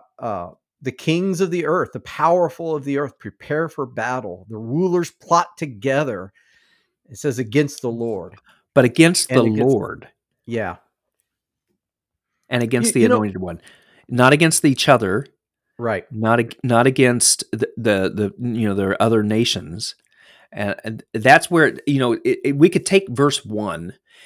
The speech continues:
Speaker 2: and we could say, "Boy, that applies just to today."
Speaker 1: Yeah.
Speaker 2: However, verse two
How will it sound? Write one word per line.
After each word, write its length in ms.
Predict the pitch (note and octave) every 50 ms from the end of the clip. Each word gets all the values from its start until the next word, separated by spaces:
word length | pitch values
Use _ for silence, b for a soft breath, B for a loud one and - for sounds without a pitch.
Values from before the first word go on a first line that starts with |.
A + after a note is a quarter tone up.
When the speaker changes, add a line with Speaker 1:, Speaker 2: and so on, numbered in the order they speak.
| b b b
Speaker 2:
and 120 | A#2+ A#2 A#2
we 100 | A#2+ A2+
could 100 | A2+ -
say, 300 | - B2+ G#2+ G2+ G2 F#2
"Boy, 260 | - - A#3+ C#4 B3+
that 140 | - C4+ G#3
applies 400 | A#2+ - - A#2+ B2 C#3+ D3 C#3
just 280 | - - C#3+ - - -
to 180 | - D#3 C#3 A#2+
today." 460 | A#2 G2 E2+ D#2 D2+ D2 - - _ _ _ _ _ _ _ _ _ _ _ _
Speaker 1:
Yeah. 220 | - C3 A2+ F#2+ - _ _ _ _ _ _ _ _ _ _ _
Speaker 2:
However, 640 | - - G2+ G#2+ C3 B2+ - - C#2 D2 - - _ _ _ _ _ _ _ _ -
verse 320 | - C3 A#2+ A2 - - -
two 600 | - - - F#3+ D3+ A#2 G2+ F#2 F2 F#2 A2+